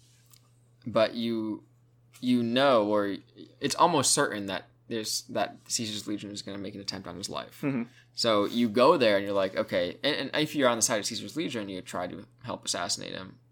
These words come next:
Speaker 1: If you're on the side of N C R, then you try to save him. And there's, like, several different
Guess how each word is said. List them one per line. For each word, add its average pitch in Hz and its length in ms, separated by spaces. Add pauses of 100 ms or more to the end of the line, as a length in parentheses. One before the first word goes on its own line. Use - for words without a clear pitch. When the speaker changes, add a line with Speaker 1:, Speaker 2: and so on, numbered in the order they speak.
(120)
Speaker 1:
If 110 140
you're 95 100
on 92 80
the 92 60
side 98 240
of 87 200
N 101 140
C 104 180
R, 87 380 (120)
then 95 100
you 87 80
try 85 200
to 80 60
save 92 260
him. 117 180 (480)
And 120 140
there's, 127 200
like, 113 300
several 131 460
different 113 560